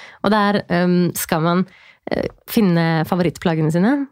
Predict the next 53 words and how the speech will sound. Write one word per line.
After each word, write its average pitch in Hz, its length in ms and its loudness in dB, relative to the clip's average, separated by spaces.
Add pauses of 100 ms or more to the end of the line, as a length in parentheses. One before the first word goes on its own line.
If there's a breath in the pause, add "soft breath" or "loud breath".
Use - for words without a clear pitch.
ta 185 120 0
de 170 80 -2
fram, 220 300 2
si 196 160 -2
man 180 140 2
har 160 80 0
tre 160 180 -2
eller 151 240 0
fem 160 260 -2
favorittplagg 165 560 -2
som 175 100 0
man 165 100 2
bruker 170 240 0
om 165 100 0
igjen 170 120 0
og 175 80 0
om 170 60 0
igjen, 208 160 0 (380 loud breath)
og - 80 0
finne 196 180 2
ut 180 80 -2
hva 165 120 0
slags 175 160 -2
materiale 196 460 2
de 185 60 0
er 185 40 0
laget 180 340 0
av, 196 240 0
se - 220 -4
på 170 180 -2
en 190 100 4
måte 175 140 -4
hva, 165 320 0 (400 soft breath)
hvordan 180 180 0
farger 185 460 0
er 156 180 0
det, 190 140 0
bare 202 160 0
bli 202 140 2
litt 208 100 0
sånn 214 80 2
kjent 156 400 -2
med 185 80 2
dem, 233 220 0 (120)
og - 80 -2
se 190 120 -2
om 165 100 -2
det 180 60 2
er - 20 2
noe 185 100 2
som 185 100 2
kjennetegner 165 540 0
det. 226 120 0